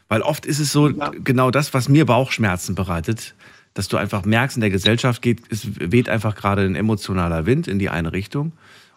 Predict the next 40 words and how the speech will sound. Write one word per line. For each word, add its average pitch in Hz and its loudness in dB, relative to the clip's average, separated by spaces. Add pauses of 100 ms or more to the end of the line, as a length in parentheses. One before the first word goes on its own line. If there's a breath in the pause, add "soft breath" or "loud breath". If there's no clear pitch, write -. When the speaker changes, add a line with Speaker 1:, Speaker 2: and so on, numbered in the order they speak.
Speaker 1:
Und 123 2
ich 120 -6
finde, 139 2 (260)
das 113 -2
ist - -10
ganz 107 0
gut, 247 0
wenn's 101 0
dann 104 0
Leute 101 2
gibt, 131 -4
die 135 2
einen 123 2
coolen, 135 0
einen 107 -2
kühlen 147 4
Kopf - -8
behalten 73 -10
einfach, 73 -10
weißt 82 -6
du? 170 -4 (500)
Speaker 2:
Al-, 139 4 (440)
also 120 2
wenn 123 6
ich 131 0
mir 117 2
jetzt 113 0
im 104 -6
Moment 101 -4
wieder 101 -6
die 101 -6
Affären 95 -2
da 120 2
angucke, 165 0
was 175 2
da 147 4
wieder 131 4
los 113 0
ist, - -4
Speaker 1:
Ja. 92 -2